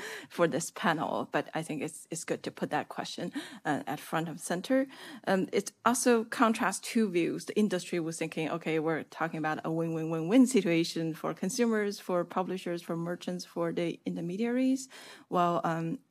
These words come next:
others, uh, especially lawyers, um, in, like, um,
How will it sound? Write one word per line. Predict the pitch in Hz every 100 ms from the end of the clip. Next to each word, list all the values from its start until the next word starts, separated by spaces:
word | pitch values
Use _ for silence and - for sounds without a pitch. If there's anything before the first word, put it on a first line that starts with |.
| -
others, | 175 170 165 165 - -
uh, | 165 160 -
especially | 165 - 165 165
lawyers, | 160 165 165 165 160 - -
um, | 156 156 139 -
in, | 160 156 147 - - _ _ _ _ _ _ _ _ _ _
like, | - 143 _ -
um, | 160 135